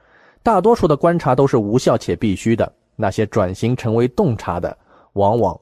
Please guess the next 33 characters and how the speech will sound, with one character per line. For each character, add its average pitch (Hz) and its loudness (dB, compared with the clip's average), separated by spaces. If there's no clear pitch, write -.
来 92 -2
源 98 -2
于 101 -4
一 98 -8
颗 - -6
不 107 -2
肯 - -8
满 92 -4
足 85 -10
的 82 -8
心。 107 -4
啊， 98 -4
最 120 -2
后 117 0
大 110 0
家 107 2
期 - -6
待 117 2
的 98 0
题 - -8
目 107 -2
来 82 -4
了 82 -4
啊！ 85 -10
今 107 -8
天 110 -4
的 104 -4
题 107 -8
目 104 -4
是 110 -6
这 110 2
样 82 -2
的： - -12